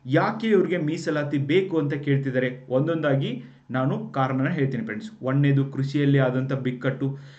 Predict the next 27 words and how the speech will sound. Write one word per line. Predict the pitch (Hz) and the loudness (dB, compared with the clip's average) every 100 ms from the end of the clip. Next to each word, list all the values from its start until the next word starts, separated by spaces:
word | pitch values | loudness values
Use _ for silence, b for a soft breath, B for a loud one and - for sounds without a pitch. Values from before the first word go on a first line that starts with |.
| B | B
ನೋಡಿ, | 208 170 | 2 2
ನಾರ್ಮಲಿ | 131 127 143 190 196 170 185 - - | 2 2 2 2 0 -2 -4 -8 0
ಹರಿಯಾಣದ | 135 156 170 170 160 | 2 2 2 0 -2
ಜಾಟ್ | 139 135 156 | 0 -2 -4
ಸಮುದಾಯಗಳಲ್ಲೇ | - 147 143 147 143 139 135 135 143 - B B B | -6 -2 2 2 2 4 4 4 2 0 B B B
ಅತಿ | 139 139 | -2 0
ಹೆಚ್ಚು | 220 190 190 156 | 0 0 0 2
ಭೂಮಿಯನ್ನು | 143 160 147 139 | 4 4 4 4
ಹೊಂದಿದವರಾಗಿದ್ದಾರೆ. | 143 143 135 131 131 127 127 127 127 - _ 131 | 4 4 4 4 4 4 2 0 -2 -10 _ -2
But | 143 143 | 2 4
ಇವತ್ತು | 143 139 | 4 2
ಕ್ಲೈಮೇಟ್ | - 127 131 143 | 0 0 0 -2
ಚೇಂಜ್ | 147 143 139 | 0 2 2
ಆಗ್ತಾ | 139 143 | 2 2
ಇದೆ, | 135 139 139 B B | 2 2 -2 B B
ಕೃಷಿಯಲ್ಲಿ | 139 139 165 156 151 | 0 2 2 2 0
ಅನೇಕ | 127 139 147 | 2 0 0
ಸಮಸ್ಯೆಗಳಿದಾವೆ, | 147 131 139 139 147 143 139 139 | -2 0 0 0 2 4 6 6
ಯಾರು | 123 127 135 | 6 4 2
ಲೇಬರ್ | 120 135 143 | 2 2 2
ಸಿಗ್ತಾ | 143 147 - 143 | 0 -4 0 2
ಇಲ್ಲ. | 135 143 B B B - | 2 2 B B B -2
So | 160 151 | 2 2
even | 170 175 | 2 0
ಗುಜರಾತ್ನಲ್ಲೂ | 139 139 151 160 160 156 147 | 2 2 2 0 -2 -4 -2
ಕೂಡ | 147 | 0
ಪಟೇಲ್ಗಳು | 147 143 127 143 147 143 151 - - | 0 0 -2 0 0 2 2 0 -8